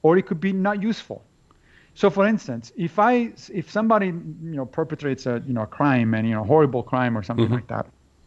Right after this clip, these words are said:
Speaker 1: uh, that's clearly not a positive thing. This is nobody, nobody in his right mind would say, "Oh yeah, that's great."
Speaker 2: Yeah.
Speaker 1: Um, but at the same time, what works that, what work does it do if I label the word, the, the person evil? Let's take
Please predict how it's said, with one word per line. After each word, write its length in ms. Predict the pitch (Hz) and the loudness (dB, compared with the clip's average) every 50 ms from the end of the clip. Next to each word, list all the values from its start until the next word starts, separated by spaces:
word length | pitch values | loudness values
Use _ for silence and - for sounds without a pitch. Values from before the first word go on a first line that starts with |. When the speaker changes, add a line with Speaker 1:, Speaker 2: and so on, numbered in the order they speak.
| _ _ _ _ _ _ _ _ - - - - - - - - - - - | _ _ _ _ _ _ _ _ -8 -8 -8 -8 -10 -20 -20 -20 -20 -6 0
Speaker 1:
uh, 180 | - 135 135 131 | 2 4 4 4
that's 260 | - 151 185 185 - | 4 2 0 0 0
clearly 340 | - - 240 285 277 202 156 | 0 2 2 4 4 4 2
not 320 | 143 139 139 151 160 151 | 2 2 2 2 2 2
a 80 | 135 123 | 0 -2
positive 460 | - - 131 131 123 117 120 113 101 | -4 -4 -4 -4 -4 -6 -8 -8 -8
thing. 320 | 90 - 151 117 92 90 98 | -8 -8 -8 -8 -8 -10 -14
This 220 | 104 107 127 117 104 | -10 -8 -8 -8 -8
is 200 | 127 113 117 - | -10 -10 -6 -4
nobody, 300 | 156 156 165 135 143 131 | -2 0 0 0 0 0
nobody 420 | 139 151 139 147 127 123 113 107 - | 0 0 0 0 0 0 0 -2 0
in 100 | 139 123 | 0 2
his 160 | 127 123 101 | 2 2 2
right 220 | 110 123 123 131 123 | 2 0 0 0 0
mind 260 | 123 127 127 117 113 | 0 0 0 0 -2
would 140 | 107 107 - | -4 -4 -2
say, 140 | - 120 | -2 0
"Oh 120 | - 175 180 | 2 4 4
yeah, 160 | 175 151 123 | 4 4 2
that's 200 | 107 127 139 127 | 2 0 -2 -2
great." 260 | - - 131 120 104 - _ _ _ _ _ - - - - | -2 -2 -2 -2 -2 -4 _ _ _ _ _ -20 -14 -4 0
Speaker 2:
Yeah. 120 | 110 107 | 2 4
Speaker 1:
Um, 300 | 101 170 170 160 151 - - - - - - | 6 6 4 2 0 -6 -14 -20 -12 -4 -2
but 80 | 190 | -2
at 60 | 208 | -2
the 60 | 202 180 | -2 0
same 220 | - 247 240 214 | 2 2 2 4
time, 480 | - 262 269 247 196 170 170 - 156 151 165 | 4 4 2 2 2 0 -4 -8 -14 -12 -8
what 300 | 156 170 214 240 240 - _ _ - | -2 -2 -2 -2 -2 -8 _ _ -10
works 460 | 160 156 175 190 208 226 214 - - | -6 -2 0 0 2 0 0 -4 -8
that, 280 | - 151 170 170 - - | -4 -2 -2 -2 -2 -4
what 300 | 165 151 170 190 214 214 | -4 0 2 2 2 2
work 240 | 214 220 - - - | 0 -2 0 0 0
does 160 | 190 156 135 | 0 0 0
it 160 | 147 127 120 | -2 -6 -6
do 340 | - 185 202 202 175 139 - - | -4 -2 -2 -2 -2 -4 -6 -8
if 100 | - - | -4 -2
I 140 | 143 135 131 | -2 0 0
label 340 | 123 139 151 135 135 127 - _ - | 0 0 0 -2 -2 -8 -10 _ -10
the 200 | 135 120 113 123 | -8 -4 -4 -2
word, 340 | 120 127 131 123 123 123 120 - 127 _ _ _ _ _ _ _ _ _ - - | 0 2 2 2 0 -2 -6 -14 -18 _ _ _ _ _ _ _ _ _ -12 -4
the, 80 | - 127 | -4 -4
the 180 | 123 123 - 113 | -4 -4 -8 -4
person 480 | - 139 131 - - - 123 117 120 - | -2 -2 -4 -2 -2 -2 -2 -2 0 2
evil? 340 | - 151 139 107 104 82 - - | 2 4 4 2 -2 -6 -4 -2
Let's 160 | - 120 - | -2 -2 2
take 280 | - 139 127 127 - | 2 2 2 2 -2